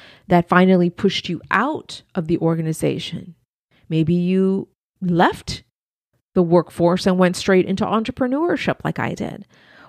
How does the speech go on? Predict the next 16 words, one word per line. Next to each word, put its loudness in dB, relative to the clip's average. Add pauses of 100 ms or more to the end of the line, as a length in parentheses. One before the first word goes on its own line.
Or 4
did 4
you 2
just -2
leave 2
the 2
workforce -2
and 0
go 4
home -2
and, 0
and 0
be 0
a 0
stay-at-home 0
mom? -2